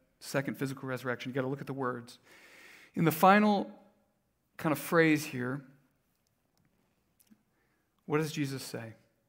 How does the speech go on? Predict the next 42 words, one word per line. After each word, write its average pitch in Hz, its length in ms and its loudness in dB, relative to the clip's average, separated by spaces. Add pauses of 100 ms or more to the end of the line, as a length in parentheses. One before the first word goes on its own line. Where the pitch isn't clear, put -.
(1400)
"Do 165 140 4
not 196 140 6
marvel 170 280 4
at 147 80 -2
this, 135 160 0
for - 140 -8
the 135 100 0
hour 156 180 6
is 180 80 -4
coming 135 320 -4
when 127 140 -4
all 151 260 0
who 175 160 -2
are 170 60 2
in 175 80 0
their 180 100 -4
tombs," 123 460 -6 (760)
so 139 120 -4
this 165 160 0
one 160 80 2
he 135 80 4
says 135 200 -2
is 123 100 -6
not 143 220 0
here, 113 160 -6
but 123 140 -8 (300)
it's - 120 -14
coming, 123 460 -6 (480)
"when 147 140 0
all 165 180 6
who 175 200 0
are 151 200 -2 (600)
in 175 120 4
the 208 80 6
tombs 147 340 4
will 131 80 -2
hear 190 220 0
his 185 120 2
voice 135 300 0
and 135 120 -6
come 170 200 -2
out, 135 260 -2